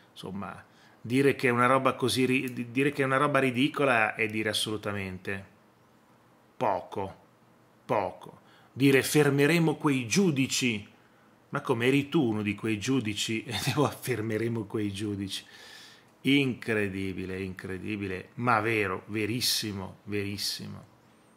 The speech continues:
Non si preoccupi Palamara, in Parlamento non ci metterà mai piede, nessuno vorrà un personaggio del genere.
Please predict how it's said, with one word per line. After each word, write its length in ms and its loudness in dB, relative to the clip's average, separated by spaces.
Non 120 -2
si 140 2
preoccupi 500 6
Palamara, 560 6
in 120 0
Parlamento 580 2
non 140 -2
ci 140 -4
metterà 380 -2
mai 220 0
piede, 720 -2
nessuno 580 -4
vorrà 500 -2
un 180 -8
personaggio 640 -2
del 180 -4
genere. 540 -4